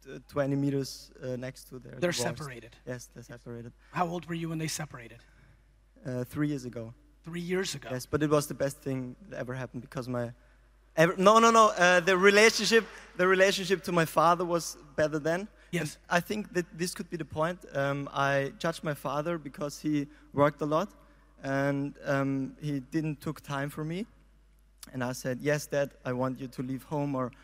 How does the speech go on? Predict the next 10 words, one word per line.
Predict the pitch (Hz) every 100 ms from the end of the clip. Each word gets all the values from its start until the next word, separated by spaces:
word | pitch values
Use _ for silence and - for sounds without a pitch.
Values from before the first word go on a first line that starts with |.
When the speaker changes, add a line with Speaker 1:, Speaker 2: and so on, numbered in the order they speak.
| - - -
Speaker 1:
I |
want | 135 131 127 -
to, | 135 131 131 135
um, | 127 123 120 120 117 120 - -
yes, | 127 - - -
to, | - - -
to | 127
go | 151 147
away," | 131 147
because | 135 123 139